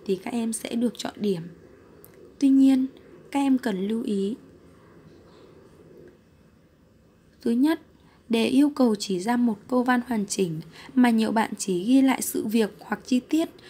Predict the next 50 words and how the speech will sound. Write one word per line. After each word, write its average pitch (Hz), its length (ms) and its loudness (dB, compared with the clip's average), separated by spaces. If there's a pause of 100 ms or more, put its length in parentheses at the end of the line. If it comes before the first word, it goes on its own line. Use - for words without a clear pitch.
(160)
mà 240 200 4
không 269 300 4
phải 185 220 0
là 180 120 -2
một 190 360 -4
câu 254 160 2
văn 254 220 2
hoàn 233 260 0
chỉnh 175 340 -6
thì 185 120 -2
các - 120 -8
em 240 180 -2
sẽ - 200 -8
bị 254 220 -4
trừ 208 160 -6
điểm. 185 220 -4 (420)
Ví 254 100 2
dụ, 285 200 2 (340)
các 302 180 -2
con 294 160 0
sẽ, - 140 -8 (320)
các 285 80 -4
em 294 180 2
sẽ 269 160 -4
ghi 262 200 2
ngắn 233 240 2
gọn 277 320 0
lại, 220 160 -2 (140)
đấy 190 120 -6
là 214 140 -2 (300)
"Nhiều 233 200 4
người 220 320 2
rời 202 240 0
đi 262 220 2
để 214 140 -2
lại 185 200 -6
phố 190 200 -6
đi 233 160 -6
bộ 226 160 -2
Nguyễn 208 240 -6
Huệ 262 240 0
tràn 202 240 -4
ngập 196 180 -4
chai 254 260 -2
lọ, 254 220 -2 (140)
túi 190 140 -4
ni 254 140 0
lông, 254 340 0
giấy 196 180 -4
kẹo, 240 220 -4